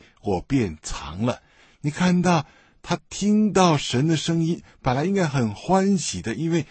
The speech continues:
那是创造他的主。现在呢，他听到神的声音就害怕了。当人犯罪以后呢，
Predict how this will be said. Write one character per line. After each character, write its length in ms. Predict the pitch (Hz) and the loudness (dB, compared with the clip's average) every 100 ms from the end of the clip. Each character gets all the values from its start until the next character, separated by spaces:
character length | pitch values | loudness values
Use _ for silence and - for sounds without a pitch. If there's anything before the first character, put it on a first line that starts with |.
| - - | -12 -4
那 100 | 175 | -2
是 160 | 165 151 | -2 -6
创 420 | - 180 175 151 | -2 2 2 2
造 220 | 151 131 | 0 0
他 160 | 127 147 | -2 -4
的 140 | 135 | -4
主。 260 | 104 - - _ _ | -4 -10 -16 _ _
现 280 | - - 185 | -4 0 2
在 120 | 160 156 | 2 0
呢， 120 | 135 - _ | -2 -8 _
他 120 | 160 | -4
听 400 | 156 - 196 202 | -4 -4 -2 0
到 200 | 170 143 | 2 2
神 200 | - 117 | 0 -4
的 80 | 131 | -4
声 220 | - 135 | -2 -2
音 160 | 135 117 _ - | -2 -4 _ -2
就 280 | 143 113 | 0 0
害 500 | 90 - 139 113 85 - | -2 -4 -2 -4 -6 -12
怕 320 | - 143 90 | -6 -4 -4
了。 120 | 85 - - - | -10 -18 -20 -12
当 280 | - 143 147 | -2 0 0
人 340 | 120 101 127 127 | 0 0 0 -4
犯 380 | - 170 160 143 | -2 0 2 2
罪 200 | 160 143 | 2 2
以 120 | 95 | -2
后 180 | 117 | -4
呢， 140 | 127 | -2